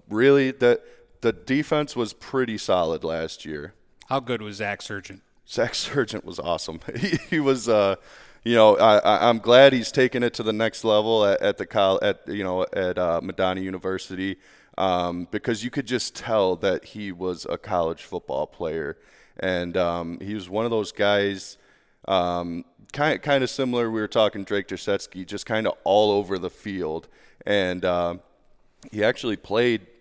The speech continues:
Speaker 1: linebacker for three years, you know, starting linebacker for three years, switches to defensive line as a senior, and does better than he had ever done the past three years at linebacker,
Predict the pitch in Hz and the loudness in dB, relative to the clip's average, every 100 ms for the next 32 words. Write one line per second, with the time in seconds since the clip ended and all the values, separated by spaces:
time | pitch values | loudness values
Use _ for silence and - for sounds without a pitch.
0 | _ 92 95 113 98 92 92 87 90 - | _ -4 -2 0 0 0 -4 -8 -10 -8
1 | 98 92 98 107 95 87 - _ - _ | -8 -4 -4 -2 -4 -8 -16 _ -20 _
2 | - 104 90 85 - 123 147 135 127 131 | -8 -4 -4 -6 4 6 6 4 4 4
3 | 120 113 107 104 - 113 107 101 101 - | 4 2 -2 -10 -8 -6 -4 -4 -4 -8
4 | - _ _ - 120 113 110 - 92 101 | -18 _ _ -8 -6 -4 -6 -10 -8 -6
5 | 98 95 - 90 95 92 92 87 85 - | -4 -6 -6 -6 -4 -2 -4 -8 -10 -8
6 | 98 95 90 85 - - _ - 92 90 | -8 -6 -6 -8 -12 -20 _ -6 -4 -4
7 | 87 85 - 101 87 - - 104 98 95 | -8 -12 0 0 0 -4 2 2 2 0
8 | 95 101 101 95 - 95 98 87 - 95 | -4 -6 -6 -4 -6 -4 -4 -2 -2 -2
9 | 92 98 101 95 92 101 95 - 110 110 | -4 -4 -4 -4 -4 -2 -2 -2 -4 -2
10 | 98 90 - 110 117 98 92 - 95 | -2 -4 -2 0 0 -2 -4 -4 -8